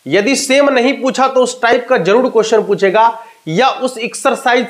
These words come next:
से जरूर पूछेगा जहां से आपको बता दिया जा रहा है। बस आपको उतना तैयारी कर लेना है अच्छा से, ठीक है ना। और एक बात और कहना चाहेंगे कि यदि आप पूरे एक साल पढ़ाई किए हैं बेहतरीन तरीके से, यदि आपकी तैयारी बहुत बेहतर है, तो आपको ऐसे सोचने की जरूरत ही नहीं है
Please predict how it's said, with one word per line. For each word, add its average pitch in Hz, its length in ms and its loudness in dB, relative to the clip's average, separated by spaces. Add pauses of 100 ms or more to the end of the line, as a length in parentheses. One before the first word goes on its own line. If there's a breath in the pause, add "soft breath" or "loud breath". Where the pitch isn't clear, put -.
से 262 120 0
जरूर 214 360 2
पूछेगा 233 440 -2
जहां 202 300 0
से 214 100 -4
आपको 180 360 -4
बता 147 280 0
दिया 120 220 -4
जा 107 160 -2
रहा 107 100 -4
है। 104 140 -16 (200)
बस 233 160 -2
आपको 233 340 -2
उतना 220 320 0
तैयारी 185 320 0
कर 170 140 -2
लेना 143 220 0
है 113 100 -4
अच्छा 110 240 -10
से, - 140 -18 (400 soft breath)
ठीक 202 120 -4
है 233 80 2
ना। 123 120 0 (580 soft breath)
और 208 140 0
एक 240 260 -2
बात 254 160 0
और 254 280 0
कहना 233 300 2
चाहेंगे 220 420 2
कि 214 240 -2
यदि 214 200 2 (160)
आप 220 240 0 (200)
पूरे 240 200 0 (180)
एक 285 240 0
साल 233 300 0
पढ़ाई 185 380 -2
किए 185 240 -2
हैं 180 200 -2
बेहतरीन 269 540 0
तरीके 143 380 -2
से, - 200 -12 (600 soft breath)
यदि 214 220 0
आपकी 214 440 -2
तैयारी 233 340 2
बहुत 196 680 0
बेहतर 165 380 -2
है, 110 120 -8
तो 202 100 -2
आपको 208 400 -2
ऐसे 226 220 -2
सोचने 220 360 -2
की 208 80 -6
जरूरत 196 340 2
ही 220 80 -2
नहीं 233 180 0
है 175 80 2